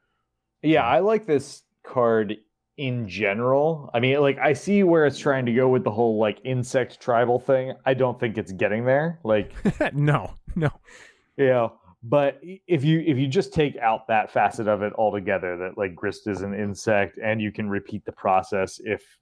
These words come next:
Speaker 1: you know, it, you milled an insect, just ignore all of that. Like, first one is creating a token and milling a card. Great.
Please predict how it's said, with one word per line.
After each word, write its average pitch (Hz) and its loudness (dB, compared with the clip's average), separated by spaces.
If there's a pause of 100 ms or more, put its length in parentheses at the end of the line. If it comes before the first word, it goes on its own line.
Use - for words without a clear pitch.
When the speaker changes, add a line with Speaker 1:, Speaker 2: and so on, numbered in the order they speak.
(120)
Speaker 1:
you 117 -2
know, 95 2 (160)
it, 120 -4
you 117 -2
milled 107 0
an 101 -4
insect, 107 -2
just 127 -4
ignore 160 4
all 127 2
of 95 -8
that. 101 2 (460)
Like, 110 0 (600)
first - 0
one 170 2
is 147 -4
creating 135 2
a 120 -2
token 113 -2
and 104 -2
milling 101 -2
a 92 -2
card. 92 -2 (320)
Great. 90 -2